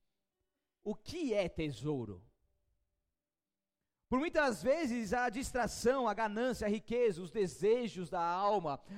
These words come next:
a concupiscência da carne se torna algo valioso em nós, mais do que aquilo que Deus tem para nós. Valioso em nós que o principal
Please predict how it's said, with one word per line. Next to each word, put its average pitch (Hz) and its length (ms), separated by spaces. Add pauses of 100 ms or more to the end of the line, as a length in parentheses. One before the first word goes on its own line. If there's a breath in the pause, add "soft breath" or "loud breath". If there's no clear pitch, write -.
(100)
a 196 120
concupiscência 247 1300
da 190 120
carne 208 540
se 208 120
torna 247 260
algo 247 280
valioso 240 720
em 220 100
nós, 202 800 (720)
mais 220 800 (400)
do 190 120
que 226 100
aquilo 220 320
que - 160
Deus 214 420
tem 165 120
para 147 140
nós. 113 460 (360)
Valioso 220 520
em 226 80
nós 233 380
que 254 120
o 226 60
principal 247 1160